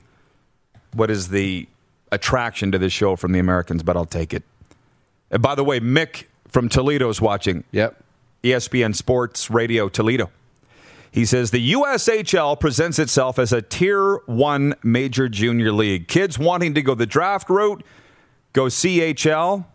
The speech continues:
Speaker 1: To go the N C double A route, scholarships, then the U S H L is a viable option.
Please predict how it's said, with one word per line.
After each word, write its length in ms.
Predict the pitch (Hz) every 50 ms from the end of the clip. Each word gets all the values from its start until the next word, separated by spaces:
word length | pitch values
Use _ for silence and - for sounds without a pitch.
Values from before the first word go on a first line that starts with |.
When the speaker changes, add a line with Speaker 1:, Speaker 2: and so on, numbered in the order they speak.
| _ _ _ _ _ - -
Speaker 1:
To 100 | - 131
go 240 | 131 143 143 143 127
the 180 | 139 131 143
N 140 | 165 175 165
C 160 | - 170 165
double 280 | 151 156 151 147 151 151
A 140 | 156 170 175
route, 340 | 156 151 160 175 185 - - _
scholarships, 840 | - - - - 165 180 170 156 - - 160 165 - - - - - - _ _ _ _ _ _ _ _ _ _ _ -
then 160 | 120 127 127
the 80 | 123
U 180 | 127 156 185 185
S 160 | 170 151 -
H 220 | 160 160 135 - 160
L 160 | 151 143 139
is 100 | 120 110
a 60 | 120
viable 500 | 104 104 123 135 139 143 131 127 123 123
option. 460 | 127 131 131 - - - 131 127 127